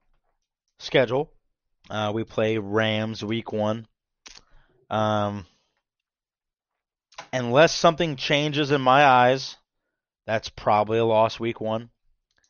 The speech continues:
Um, I know you guys are like, "Oh, Dylan, where's your confidence?" I don't, I, I don't really have any up to this point, guys. Okay? I got none. Okay? I got none. All right, I have a little more confidence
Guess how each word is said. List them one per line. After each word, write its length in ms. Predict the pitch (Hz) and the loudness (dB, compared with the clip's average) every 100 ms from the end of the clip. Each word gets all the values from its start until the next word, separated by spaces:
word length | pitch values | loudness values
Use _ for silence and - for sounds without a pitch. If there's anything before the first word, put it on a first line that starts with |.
| _ _ _ | _ _ _
Um, 160 | 98 101 | -4 0
I 120 | 104 | 0
know 200 | 110 107 | 0 -2
you 120 | 107 | -2
guys 160 | 107 104 | -2 -2
are 20 | |
like, 160 | 113 - | -4 -2
"Oh, 200 | 269 262 | 0 0
Dylan, 280 | 285 294 269 | 0 0 -2
where's 200 | 269 208 | -4 -4
your 80 | |
confidence?" 580 | 202 254 240 196 175 135 | -4 -4 -4 -6 -6 -6
I 160 | 107 131 | 0 2
don't, 180 | 151 160 | 4 4
I, 220 | 139 143 | 4 6
I 40 | |
don't 120 | 170 | 4
really 140 | 208 185 | 6 6
have 280 | 185 180 143 | 6 6 4
any 260 | 123 101 _ | 0 -4 _
up 140 | - - | -8 -4
to 60 | |
this 140 | 113 - | -8 -4
point, 260 | 127 117 | -4 0
guys. 360 | 113 117 120 - _ _ _ | 2 0 -2 -12 _ _ _
Okay? 340 | 110 123 147 147 _ _ _ _ _ _ - | -6 4 4 4 _ _ _ _ _ _ -10
I 60 | 107 | 2
got 220 | 135 143 | 2 4
none. 360 | 139 127 95 - _ _ _ _ - | 4 2 0 -16 _ _ _ _ -12
Okay? 280 | 101 123 - _ _ _ _ _ _ _ _ _ _ _ _ | -2 -2 -2 _ _ _ _ _ _ _ _ _ _ _ _
I 20 | 101 | -2
got 180 | 110 | -2
none. 280 | 113 107 87 _ _ _ _ _ _ _ _ _ _ _ _ _ _ - | 0 -4 -4 _ _ _ _ _ _ _ _ _ _ _ _ _ _ -2
All 80 | |
right, 100 | 98 | 0
I 140 | 87 110 | 2 4
have 140 | 123 | 4
a 40 | 120 | 4
little 280 | 139 190 185 | 6 6 8
more 180 | 190 | 6
confidence 760 | 170 170 165 - 156 151 - | 6 4 4 4 2 2 -4